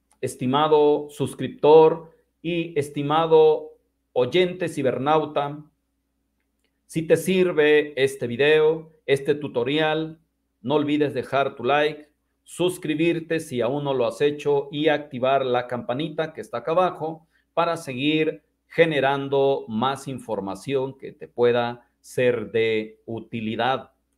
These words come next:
Pues bien, estimado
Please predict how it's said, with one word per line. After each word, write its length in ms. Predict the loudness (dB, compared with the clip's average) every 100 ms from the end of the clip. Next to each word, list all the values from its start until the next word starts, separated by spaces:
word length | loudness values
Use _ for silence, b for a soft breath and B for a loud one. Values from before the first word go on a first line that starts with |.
| _ _ _ _ _ _ _ _
Pues 160 | 2 4
bien, 420 | 2 2 -4 -4
estimado 920 | -4 -4 -4 -2 0 2 0 -2 -10